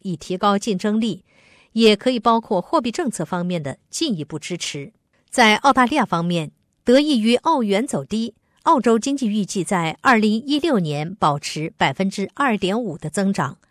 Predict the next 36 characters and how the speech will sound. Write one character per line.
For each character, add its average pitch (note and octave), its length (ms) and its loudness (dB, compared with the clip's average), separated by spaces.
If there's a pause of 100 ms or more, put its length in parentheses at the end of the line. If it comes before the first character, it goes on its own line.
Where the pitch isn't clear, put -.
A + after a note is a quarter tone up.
(200)
到 A3+ 180 4
二 C4+ 180 2
零 A#3 160 0
一 D4 120 2
七 D#4 180 -2
年 D#3+ 340 -2 (100)
达 D#3 180 -2
到 D#3+ 380 -2
百 D3+ 180 0
分 F#3 140 -2
之 F3 100 -2
三 D4+ 280 -4
的 A3 100 -4
增 E3 200 -4
长。 D3+ 260 -4 (440)
而 B3 300 4
日 F4+ 240 2
本 F#3 180 2
的 F3 220 6
经 C#4 180 2
济 B3 100 0
预 A3+ 140 2
期 A3+ 260 -2
增 C#4+ 180 -2
长 E3 260 -2 (100)
降 A#3 340 0
低 C#4+ 160 0
一 F3+ 200 -4
半 C#4 300 -4
到 D3 260 0
百 D3 120 -6
分 F3 160 -8
之 F3 100 -10
零 E3+ 220 -6
点 G#3 220 -2
五。 F3 240 -10